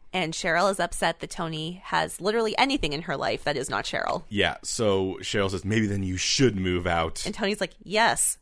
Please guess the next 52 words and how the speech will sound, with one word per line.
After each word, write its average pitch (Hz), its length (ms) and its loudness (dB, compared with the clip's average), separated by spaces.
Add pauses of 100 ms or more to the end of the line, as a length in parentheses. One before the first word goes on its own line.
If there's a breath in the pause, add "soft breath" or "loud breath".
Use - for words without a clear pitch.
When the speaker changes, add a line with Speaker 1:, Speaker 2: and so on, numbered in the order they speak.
Speaker 1:
for 247 100 -2
you 220 280 2
are 233 140 8
abusive 208 520 0
and 196 160 0
possessive." 185 720 0
Speaker 2:
Also, 175 220 4
this 175 100 6
doesn't 170 200 0
seem 160 120 -4
that 151 160 0
bad 160 180 2
for 135 140 0
Tony, 107 440 -2
'cause 117 120 -2
Tony 135 260 2
was 120 160 0
paying 117 480 -2
rent 107 300 4
for 113 160 0
Cheryl. 123 540 4
Maybe 151 180 0
she 147 80 -2
just 135 120 -4
find 127 160 2
a 123 60 2
new 127 220 0
place. 87 420 0
Speaker 1:
Yeah, 320 160 -4 (220)
she - 140 0
can 277 100 0
go 269 120 2
live 254 180 0
with, 247 200 -4
uh, 190 460 2
in 202 140 -4
Betty 196 200 -2
Cooper's 277 320 -4
old 143 160 -4
house. 165 300 0
Speaker 2:
This 117 160 2
is, 107 260 -4
I, 120 140 -2
essentially, 131 640 0
this 117 180 2
is 135 80 -4
gonna 127 240 4
hurt 123 200 2
for 123 160 2
a 117 60 4
while, 117 320 6
but 87 260 -4